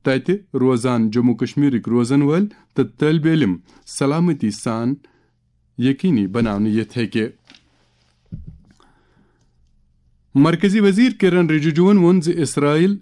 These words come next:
ایران جنگ کِنۍ پھٔسِتھ بھارتی شہری بچٲوِتھ حفاظتہٕ سان واپس اننہٕ خٲطرٕ چھےٚ سرکار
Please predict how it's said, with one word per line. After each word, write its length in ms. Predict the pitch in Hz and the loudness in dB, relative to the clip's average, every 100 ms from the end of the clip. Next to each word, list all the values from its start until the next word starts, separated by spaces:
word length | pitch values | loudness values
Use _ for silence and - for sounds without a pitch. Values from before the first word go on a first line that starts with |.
| - | -2
ایران 680 | 156 143 143 120 92 104 107 | 2 2 2 -2 -6 -8 -2
جنگ 240 | 143 151 | 0 0
کِنۍ 280 | 143 214 196 - | -2 0 0 0
پھٔسِتھ 340 | 147 147 120 | -4 -4 -4
بھارتی 440 | 123 127 139 143 | -4 -4 -2 -2
شہری 480 | 120 - 127 131 196 - - _ - 107 | -2 0 0 0 -2 -6 -18 _ -12 -4
بچٲوِتھ 640 | 127 135 156 175 208 208 135 | -2 0 0 0 -2 -4 -10
حفاظتہٕ 460 | 123 151 160 123 | -6 -6 -6 -8
سان 320 | - 117 95 85 _ _ _ _ _ | -6 -6 -6 -10 _ _ _ _ _
واپس 500 | 110 127 160 220 208 - | -4 -2 -2 -4 -6 -4
اننہٕ 260 | 127 123 | 0 0
خٲطرٕ 380 | 117 135 139 156 | -2 -6 -4 -6
چھےٚ 200 | 147 175 | -4 -6
سرکار 520 | 165 127 110 127 147 | -4 -6 -4 -4 -4